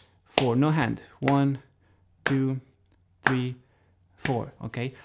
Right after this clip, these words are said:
So what's happening is, by the way, you can do this without the saxophone. Actually, you should do it without the saxophone. That's m-, way better way to, to get everything, to ingrain everything in your brain. So what's happening?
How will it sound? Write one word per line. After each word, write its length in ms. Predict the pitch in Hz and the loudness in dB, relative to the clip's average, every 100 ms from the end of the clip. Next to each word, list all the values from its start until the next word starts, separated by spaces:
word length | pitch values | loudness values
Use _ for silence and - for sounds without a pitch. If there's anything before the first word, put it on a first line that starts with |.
| - | -14
So 200 | - 165 | 0 2
what's 240 | 151 180 - | 2 0 0
happening 480 | 170 - 117 110 | -2 0 -2 -2
is, 200 | 117 104 | -4 -6
by 220 | - 143 170 | -2 0 4
the 80 | |
way, 140 | 160 135 | 4 4
you 140 | 143 | 2
can 180 | 143 143 | 0 0
do 160 | 160 185 | 0 0
this 320 | 180 170 - _ - 123 - - | -2 -4 -8 _ -14 -14 -12 -6
without 480 | 135 151 151 151 147 | 0 2 2 0 0
the 80 | |
saxophone. 460 | 143 131 127 127 113 | -2 -4 -6 -8 -4
Actually, 340 | 135 139 127 | -4 -2 -2
you 120 | 131 143 | 0 0
should 200 | 151 135 | -4 -2
do 140 | 143 | -2
it 40 | |
without 400 | 123 127 113 120 | -2 -4 -4 -4
the 80 | 120 | -4
saxophone. 440 | - 117 - 120 113 | -8 -10 -8 -6 -4
That's 300 | 113 - - | -4 -8 -6
m-, 220 | 127 123 | -4 -4
way 280 | 120 131 131 | -2 0 0
better 400 | 120 117 117 117 - - - | -2 -2 -4 -6 -14 -14 -4
way 180 | 120 | -2
to, 420 | 107 - 117 113 - | -4 -6 -6 -6 -8
to 220 | - 110 - - - - - 117 | -10 -10 -10 -20 -20 -20 -12 -6
get 220 | 113 123 120 | -2 -4 -2
everything, 520 | 127 123 120 123 110 | -4 -4 -4 -2 -2
to 120 | 123 | -2
ingrain 360 | 113 117 120 - | -2 -2 -4 -4
everything 460 | 110 110 117 110 | -6 -6 -6 -4
in 140 | 113 107 | -4 -4
your 120 | 104 | -6
brain. 280 | 101 101 - - - | -8 -10 -12 -20 -14
So 240 | - 165 117 - | 0 2 2 0
what's 200 | 156 - | -4 -2
happening? 400 | 135 117 107 | -6 -4 -6